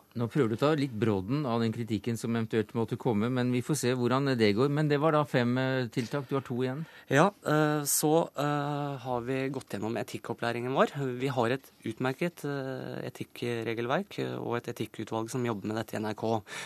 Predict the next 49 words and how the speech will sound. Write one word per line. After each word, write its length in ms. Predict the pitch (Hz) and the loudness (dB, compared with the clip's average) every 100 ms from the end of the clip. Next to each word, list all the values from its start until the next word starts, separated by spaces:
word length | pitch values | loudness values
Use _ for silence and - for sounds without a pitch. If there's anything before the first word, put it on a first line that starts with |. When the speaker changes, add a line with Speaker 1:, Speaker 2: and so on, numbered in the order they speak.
| - | -8
Speaker 2:
Men 140 | 113 | -4
vi 80 | 120 | -2
har 120 | 131 | -2
ikke 180 | 123 127 | -2 -4
vært 40 | - | -4
tydelige 300 | 131 107 110 | -2 -2 -2
nok 180 | 117 | -4
i 40 | 135 | -4
hvordan 360 | 110 98 110 | -4 -4 -2
vi 80 | 117 | -4
får 220 | 120 104 | -2 -4
det 160 | 110 113 | 0 0
ut. 140 | 110 - - | -2 -6 -12
Speaker 1:
Mm. 60 | 113 | -6
Speaker 2:
Så 360 | 104 127 131 - - - - - - | 4 6 6 2 -8 -12 -12 -12 2
innen 320 | 156 113 131 | 4 4 2
første 320 | 143 131 - | 0 -2 0
juni 220 | 123 117 156 | 0 0 -2
skal 260 | - 127 - | -2 -4 0
alle 340 | 139 104 104 | 0 2 0
redaksjonelle 720 | 135 123 123 127 107 104 120 | 0 -2 -2 -2 -2 -2 -2
medarbeidere 460 | 120 104 104 110 113 | -2 -4 -2 -4 -4
i 100 | 110 | -2
N 0 | |
R 120 | 117 | -4
K 220 | - 143 190 123 | 0 0 0 0
delta 260 | 113 - | -2 0
i 60 | 117 | -2
en 160 | 113 120 | 0 -4
gjennomgang 720 | 113 127 104 95 98 117 131 | -2 0 0 0 -2 -2 -4
av 80 | 117 | -4
det 180 | 113 | -6
etiske 480 | 104 - - 117 113 104 | -6 -10 -6 -4 -4 -4
regelverket 640 | 104 101 107 110 - 185 | -4 -4 -4 -4 0 -2
for 160 | 185 120 | -2 -6
å 240 | 117 113 | -4 -4
øke 240 | 101 107 101 | -6 -8 -6
bevi-, 300 | 104 113 101 - | -4 -4 -4 -4
bevisstheten 300 | 113 117 110 | 0 2 2
rundt 640 | - 101 131 120 117 113 | 2 0 0 2 2 2
dette. 360 | 127 - 165 202 - - - - - | 0 4 4 4 -6 -12 -10 -10 -4
Og, 240 | 127 156 175 | 6 6 6
eh, 500 | 135 151 143 143 135 | 0 0 0 0 -2
så 220 | - 127 | -2 -2
skal 420 | - 139 127 117 | -2 -2 0 -2
vi 140 | 113 120 | -4 -6
også 260 | 110 123 | -4 -4
lage 220 | 117 104 | 0 0
et 120 | 113 | -2